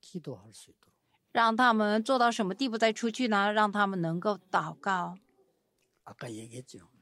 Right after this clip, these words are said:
Speaker 2: 刚才说过。
Speaker 1: 삼구삼 얘기했잖아요.
Speaker 2: 讲到三九三。
Speaker 1: 성삼위 하나님이 내 속에.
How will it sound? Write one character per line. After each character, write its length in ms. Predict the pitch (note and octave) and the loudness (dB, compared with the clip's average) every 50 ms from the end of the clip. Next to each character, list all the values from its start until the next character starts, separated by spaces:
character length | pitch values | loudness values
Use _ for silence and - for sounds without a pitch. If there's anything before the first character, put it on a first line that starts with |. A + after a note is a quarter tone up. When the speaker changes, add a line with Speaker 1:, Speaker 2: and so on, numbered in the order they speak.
| _ _ _ _ _ _ _ _ _ _ _ _ _ _ _ _ _ | _ _ _ _ _ _ _ _ _ _ _ _ _ _ _ _ _
Speaker 2:
刚 180 | - G#3+ G#3+ G#3 | 0 0 2 2
才 140 | G#3+ F3+ | 0 0
说 200 | E3+ - F#3+ F3 | -2 -2 -6 -8
过。 360 | E3+ - F#3+ F#3 F3+ - - - _ _ _ _ _ _ _ _ _ _ _ _ _ _ _ _ _ _ _ _ _ _ _ _ _ _ _ _ _ _ | -6 -6 -6 -6 -6 -8 -10 -16 _ _ _ _ _ _ _ _ _ _ _ _ _ _ _ _ _ _ _ _ _ _ _ _ _ _ _ _ _ _
Speaker 1:
삼구삼 760 | - - - - - A#2+ A#2+ A#2+ C3 C3+ A2+ - C#3+ C3+ B2+ A#2+ | -20 -16 -16 -14 -14 -16 -16 -16 -18 -16 -14 -12 -12 -12 -14 -14
얘기했잖아요. 560 | A#2 A#2 A#2 C3 B2+ - - A2 G#2+ G2+ _ _ _ _ _ _ | -16 -18 -18 -20 -20 -20 -20 -20 -20 _ _ _ _ _ _ _
Speaker 2:
讲 180 | - G3+ F3 E3+ | -4 0 2 2
到 160 | F#3 F#3+ F#3+ | 2 2 2
三 300 | F3+ - B3+ B3+ B3+ A3 | 2 2 2 2 2 0
九 260 | - A3 - - - | -2 -2 -4 -4 -6
三。 420 | - - G3+ G3 G3+ G#3+ A3+ B3 - _ _ _ _ _ _ _ _ _ _ _ _ _ _ _ _ _ _ _ _ _ _ _ _ _ _ _ - - _ _ _ _ _ _ _ _ _ _ _ _ _ _ _ _ _ _ _ _ _ _ | -6 -2 0 0 0 0 -2 -6 -8 _ _ _ _ _ _ _ _ _ _ _ _ _ _ _ _ _ _ _ _ _ _ _ _ _ _ _ -20 -20 _ _ _ _ _ _ _ _ _ _ _ _ _ _ _ _ _ _ _ _ _ _
Speaker 1:
성삼위 880 | - - - - E3 F#3 G3 G#3 A3 A3 G#3 - - E3 D#3+ D#3+ D#3 D#3 | -12 -10 -8 -6 -6 -4 -4 -4 -4 -4 -4 -6 -6 -6 -8 -8 -8 -10
하나님이 560 | A#2+ D#3+ E3 D3+ C3+ B2+ B2 B2+ B2 B2 B2 A#2+ - | -12 -12 -14 -14 -14 -16 -18 -20 -20 -20 -20 -20 -20
내 60 | _ _ | _ _
속에. 140 | - - _ | -20 -20 _